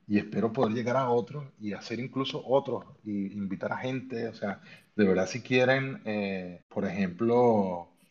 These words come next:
que organicemos espacios, invitar a artistas, no solo de fotografía, sino hay muchísimos artistas,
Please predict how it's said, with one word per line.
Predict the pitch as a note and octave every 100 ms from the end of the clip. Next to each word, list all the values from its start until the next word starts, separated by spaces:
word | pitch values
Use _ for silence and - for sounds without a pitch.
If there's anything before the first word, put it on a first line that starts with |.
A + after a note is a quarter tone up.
| _ _ -
que |
organicemos | F#2+ F#2 F#2 - G2 A#2+
espacios, | B2 - B2+ - F2 F2 - _ -
invitar | G2+ F#2+ F2+ F#2 F#2+
a | A#2
artistas, | A#2 C3+ B2 C#3 B2+
no | G#2+
solo | - C3+ E3
de |
fotografía, | - G#2 F#2 F#2 C3+ C#3+ -
sino | F#2 F#2 F2 _ _ -
hay | F#2
muchísimos | F#2+ G#2 G#2+ C3+ C3+ C#3+ C3
artistas, | G#2+ - G#2 -